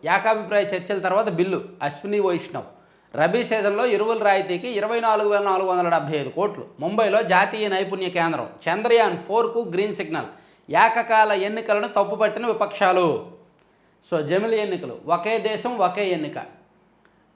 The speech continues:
ఆ, అటు లోక్సభకు, ఇటు అసెంబ్లీలకు కూడా ఒకేసారి ఎన్నిక నిర్వహిస్తారు.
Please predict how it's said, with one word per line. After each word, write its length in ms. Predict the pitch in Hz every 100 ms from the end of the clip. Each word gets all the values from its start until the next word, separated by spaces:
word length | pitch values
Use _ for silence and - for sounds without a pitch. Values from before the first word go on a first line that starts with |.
| -
ఆ, 360 | - 123 117 113
అటు 180 | 135 170
లోక్సభకు, 760 | 151 160 202 - 214 196 233 247
ఇటు 640 | 185 185 170 151 135 - - 123 127 -
అసెంబ్లీలకు 680 | 165 175 214 214 196 196 190
కూడా 220 | 202 220
ఒకేసారి 600 | 180 180 214 - 208 185
ఎన్నిక 260 | 180 180
నిర్వహిస్తారు. 580 | 175 165 151 147 - 113